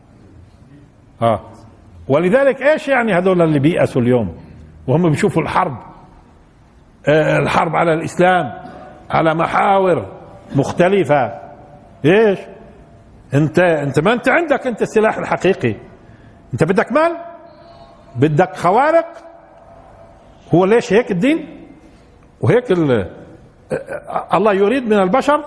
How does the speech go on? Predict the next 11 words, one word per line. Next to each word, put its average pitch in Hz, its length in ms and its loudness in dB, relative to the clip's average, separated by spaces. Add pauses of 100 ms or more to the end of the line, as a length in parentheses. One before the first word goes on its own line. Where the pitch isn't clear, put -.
(100)
ما 190 80 -2
كان 262 180 0
من 262 140 0
أصله، 190 380 -2 (760)
ما 147 60 0
هو 214 100 4
قادر. 240 460 -2 (1300)
أنت 302 320 2
ال-، 117 360 -2 (600)
أنت 240 200 0
المطالب، 180 580 0